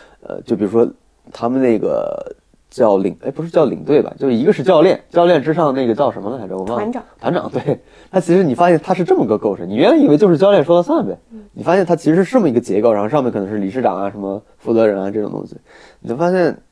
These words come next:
Speaker 1: 整个它的结构是不一样的。所以我觉得有意思的，给我带来冲击的时候，这两部剧，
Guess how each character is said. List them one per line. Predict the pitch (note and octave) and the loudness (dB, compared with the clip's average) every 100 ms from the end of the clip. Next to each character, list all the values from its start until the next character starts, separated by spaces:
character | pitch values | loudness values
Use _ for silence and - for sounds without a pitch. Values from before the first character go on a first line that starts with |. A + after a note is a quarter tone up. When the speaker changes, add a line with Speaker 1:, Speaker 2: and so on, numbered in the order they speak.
| - | -10
Speaker 1:
整 | - G2 | -4 -2
个 | G#2 | 0
它 | C#3 | 2
的 | D3+ | 2
结 | B2+ G#2+ | 2 2
构 | C3 D#3+ | 4 2
是 | A#2 | -2
不 | - A#2+ | -4 -2
一 | A#2+ | 0
样 | C3 A2 | 0 -2
的。 | - | -8
所 | - | -4
以 | D3 - | -2 0
我 | G#2+ | 2
觉 | G2+ B2+ | 4 4
得 | D#3+ D#3 - | 4 2 2
有 | A2+ G#2 | 4 4
意 | F3+ | 2
思 | C#3 A#2 G#2 | 2 2 2
的， | - _ _ _ - | -2 _ _ _ 0
给 | B2 | 4
我 | C#3+ G2+ - - | 4 2 -2 2
带 | C#3+ | 4
来 | A#2 | 4
冲 | C3+ C#3 | 0 -4
击 | |
的 | B2+ | -2
时 | |
候， | A#2 | 0
这 | F3 | 2
两 | C#3+ F#2+ | 2 0
部 | G#2+ | -6
剧， | B2 B2 | -2 -2